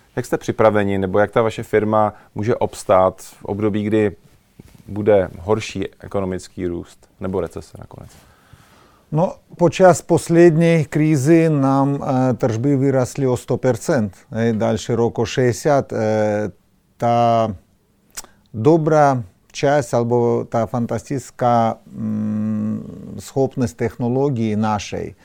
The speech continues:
Speaker 2: to nie je firma Gevorkian, je to technológia, samotná technológia práškovej metalurgie je o tom, že my vieme urobiť výrobok presne taký, ako zákazník chce,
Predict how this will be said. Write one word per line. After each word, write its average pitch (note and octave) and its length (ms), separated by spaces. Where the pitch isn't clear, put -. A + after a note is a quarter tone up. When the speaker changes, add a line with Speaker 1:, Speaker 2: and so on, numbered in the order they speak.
Speaker 2:
to G#2+ 140
nie D3 160
je B2 80
firma A2 400
Gevorkian, G2+ 720
je G2+ 240
to G#2 400
technológia, G#2+ 760
samotná A2 440
technológia B2 640
práškovej G#2+ 480
metalurgie G#2+ 720
je G2+ 80
o G2+ 160
tom, A#2+ 400
že G#2+ 320
my A2+ 320
vieme B2+ 720
urobiť A#2+ 720
výrobok A2+ 720
presne C3+ 400
taký, A#2+ 400
ako A2 240
zákazník G#2 560
chce, C3+ 400